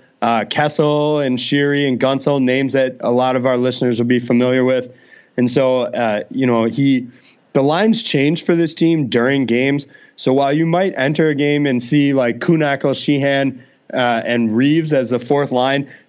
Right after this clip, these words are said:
that's definitely not solidified throughout the game. So it might be worth consideration. He's gonna have low, uh, low costs in daily contests, probably can pick him up in season long. Um, but yeah, Paul, to your point,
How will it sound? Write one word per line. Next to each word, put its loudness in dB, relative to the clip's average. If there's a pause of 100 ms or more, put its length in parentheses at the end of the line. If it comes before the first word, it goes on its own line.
that's -4
definitely 0
not 0
solidified -2
throughout 0
the -4
game. 0
So 0
it -2
might 0
be 4
worth 0 (300)
consideration. 0
He's 0
gonna 0
have 0
low, 0 (160)
uh, 0
low 0
costs -2 (340)
in 0
daily 2
contests, 0
probably -2
can -2
pick -2
him 0
up 0
in 0
season 0
long. 0 (300)
Um, 0
but 0
yeah, 0
Paul, -2
to -4
your 2
point, -2